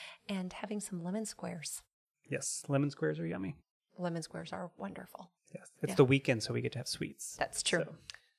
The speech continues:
Speaker 2: but, uh,
Speaker 1: I run for sweets. It's a
Speaker 2: Yes.
Speaker 1: real thing. Yeah.
Speaker 2: Um, this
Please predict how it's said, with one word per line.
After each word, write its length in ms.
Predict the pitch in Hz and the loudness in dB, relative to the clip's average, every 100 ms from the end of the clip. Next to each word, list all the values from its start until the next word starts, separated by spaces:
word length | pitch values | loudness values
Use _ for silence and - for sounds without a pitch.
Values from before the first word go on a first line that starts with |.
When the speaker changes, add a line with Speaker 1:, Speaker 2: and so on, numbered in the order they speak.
| _ | _
Speaker 2:
but, 300 | - - - - | -4 -4 -4 -10
uh, 140 | - - - - - - - | -10 -16 -18 -18 -18 -4 8
Speaker 1:
I 80 | 214 | 10
run 240 | 202 185 | 10 8
for 120 | 185 170 | 4 0
sweets. 480 | - 170 - - - | 0 -2 -4 -8 -4
It's 200 | 147 - | 0 2
a 40 | 180 | 4
Speaker 2:
Yes. 40 | |
Speaker 1:
real 140 | 160 151 | 4 4
thing. 240 | - 170 - - - | 0 -6 -10 -20 -12
Yeah. 160 | - - - - - | -4 -4 -6 -16 10
Speaker 2:
Um, 300 | 185 208 208 220 | 12 12 12 8
this 680 | 165 196 269 - - - | 12 12 12 12 6 4